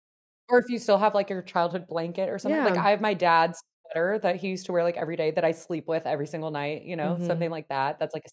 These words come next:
Speaker 1: symbol of your childhood.
Speaker 2: Mm-hmm.
Speaker 1: I think we covered a lot of them. Like,
Speaker 2: We
Speaker 1: every
Speaker 2: did. Oh.
Speaker 1: Christmas, I reread Harry Potter.
Speaker 2: Oh,
Speaker 1: At
Speaker 2: Christmas is
Speaker 1: least one
Speaker 2: such an
Speaker 1: book.
Speaker 2: inner child time for me.
Speaker 1: Christmas
Speaker 2: Lean
Speaker 1: is
Speaker 2: into
Speaker 1: such
Speaker 2: that
Speaker 1: an inner
Speaker 2: year
Speaker 1: child
Speaker 2: round,
Speaker 1: time. Yeah.
Speaker 2: guys.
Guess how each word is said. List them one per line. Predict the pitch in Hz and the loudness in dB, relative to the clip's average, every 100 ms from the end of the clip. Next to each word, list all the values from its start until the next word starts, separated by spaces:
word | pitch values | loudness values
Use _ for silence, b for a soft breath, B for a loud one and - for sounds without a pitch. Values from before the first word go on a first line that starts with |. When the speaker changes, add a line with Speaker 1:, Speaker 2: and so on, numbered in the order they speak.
| - | -16
Speaker 1:
symbol | 143 147 147 - _ - | -8 -8 -8 -14 _ -10
of | 160 | -8
your | 160 | -6
childhood. | 165 160 185 180 | -6 -4 -4 -4
Speaker 2:
Mm-hmm. | 175 180 _ _ _ _ _ _ _ _ _ _ _ _ | -4 -8 _ _ _ _ _ _ _ _ _ _ _ _
Speaker 1:
I | 202 | -4
think | 240 | -2
we | 339 | -2
covered | 330 190 220 | -2 -2 0
a | 208 | 0
lot | 147 147 180 | -2 -2 -4
of | - | -4
them. | 113 123 180 | -6 -6 2
Like, | 208 202 | 2 4
Speaker 2:
We | 247 | 4
Speaker 1:
every | 214 208 | 6 4
Speaker 2:
did. | - | 4
Oh. | 285 | 6
Speaker 1:
Christmas, | 285 254 196 196 233 - - - 220 | 8 8 6 4 2 0 -10 -6 -2
I | |
reread | 196 185 190 202 | 0 0 -2 0
Harry | 190 190 | 2 2
Potter. | 185 160 147 156 202 - _ - | 2 2 2 0 -2 -8 _ 2
Speaker 2:
Oh, | 220 | 2
Speaker 1:
At | |
Speaker 2:
Christmas | - 240 - 302 349 | 2 0 4 4 4
is | |
Speaker 1:
least | 302 175 | 2 2
one | 165 | 2
Speaker 2:
such | 185 202 | 2 4
an | |
Speaker 1:
book. | 175 | 4
Speaker 2:
inner | 175 170 | 4 0
child | 160 156 147 | -2 -2 -2
time | 170 175 180 | 0 0 0
for | 208 | 0
me. | 220 226 240 | 2 2 2
Speaker 1:
Christmas | - 214 | 4 4
Speaker 2:
Lean | 254 226 | 6 6
Speaker 1:
is | 254 294 | 6 6
Speaker 2:
into | 311 294 | 4 4
Speaker 1:
such | |
Speaker 2:
that | 262 | 4
Speaker 1:
an | 196 | 4
inner | 196 | 4
Speaker 2:
year | 247 | 4
Speaker 1:
child | 220 | 6
Speaker 2:
round, | 180 226 240 170 | 4 2 2 0
Speaker 1:
time. | 156 170 | 0 2
Yeah. | 165 240 | 4 4
Speaker 2:
guys. | 233 - | 2 -6